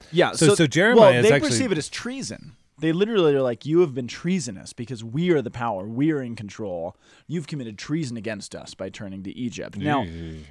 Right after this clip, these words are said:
Speaker 1: spiritually, they should have known from the beginning that was a bad idea, just on a spiritual level, but spiritual problems have temporal consequences, right?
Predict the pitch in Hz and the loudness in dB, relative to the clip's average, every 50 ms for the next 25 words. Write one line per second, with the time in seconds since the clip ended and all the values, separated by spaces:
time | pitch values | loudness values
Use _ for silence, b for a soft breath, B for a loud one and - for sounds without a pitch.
0 | - - - - - 233 269 285 269 190 - - 170 147 135 123 120 120 139 160 | -16 -12 -12 -4 -2 -2 0 0 -2 -4 -2 -2 0 0 0 0 -2 -2 -2 -4
1 | 151 139 147 135 - - 202 185 147 117 143 143 151 151 151 147 135 - 143 139 | -2 -2 -2 -2 -2 -2 -2 -2 -2 -4 -4 -2 -2 -2 -2 -4 -6 -8 -8 -8
2 | 123 117 98 120 117 101 101 143 196 196 170 135 120 123 131 147 - 127 131 110 | -8 -8 -8 -8 -8 -8 -6 -6 -6 -6 -6 -8 -8 -10 -10 -12 -12 -14 -14 -12
3 | 90 131 123 123 123 113 104 101 98 90 147 165 117 90 - - - - 151 147 | -8 -6 -4 -4 -4 -6 -8 -10 -10 -8 -6 -6 -6 -6 -8 -12 -12 -12 -12 -10
4 | - 131 101 87 - - - 226 226 190 - - 107 95 90 80 85 104 135 131 | -10 -12 -12 -12 -16 -14 -10 -6 -6 -6 -4 -4 -6 -8 -8 -10 -8 -8 -8 -8
5 | 123 110 - - - 185 180 - 147 131 147 170 165 156 139 - 131 110 - - | -8 -10 -8 -2 -2 -2 -2 -2 -6 -6 -4 -2 -2 -2 -2 -6 -10 -10 -8 -8
6 | 139 120 - 107 104 - 139 131 120 - - - - - - 80 92 104 107 139 | -8 -8 -8 -12 -10 -8 -10 -10 -10 -10 -16 -18 -20 -18 -18 -12 -10 -8 -8 -8